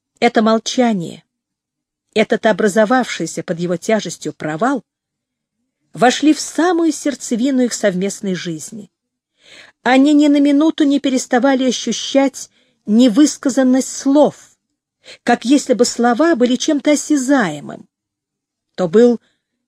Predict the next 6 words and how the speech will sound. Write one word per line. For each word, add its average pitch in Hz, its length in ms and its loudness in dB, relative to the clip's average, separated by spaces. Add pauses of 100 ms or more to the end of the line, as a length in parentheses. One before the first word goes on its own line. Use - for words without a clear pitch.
неумолимо 247 960 4
ползущий 269 960 0
глетчер, 196 920 -4 (800)
который 180 440 -2
разрушил 180 760 -2
их - 420 -12